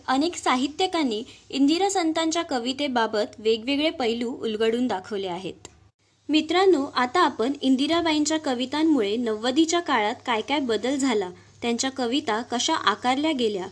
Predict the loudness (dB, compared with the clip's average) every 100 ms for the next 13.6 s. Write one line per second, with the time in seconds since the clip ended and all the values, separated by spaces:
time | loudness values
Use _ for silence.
0 | -14 -12 -4 -2 0 -2 -2 -2 -4 -4
1 | 0 2 4 4 0 -4 -14 -2 2 4
2 | 4 4 4 4 2 0 0 -2 -2 -4
3 | -2 -2 -2 -2 -4 -2 -2 -2 -2 -4
4 | -6 -4 -2 2 4 4 2 0 0 -2
5 | 0 -2 0 0 -2 -4 -12 -8 -2 -2
6 | -2 -2 -2 -4 -10 -20 -20 _ -20 _
7 | -4 -2 2 2 2 2 0 0 0 -2
8 | -4 -10 2 6 8 6 6 6 6 4
9 | 4 2 0 -2 -2 0 0 0 -2 -2
10 | -2 0 0 -2 -4 -10 -12 -6 -6 0
11 | 2 2 2 2 4 4 4 4 2 0
12 | -2 -2 0 0 2 2 0 0 2 2
13 | 0 0 -4 -4 -8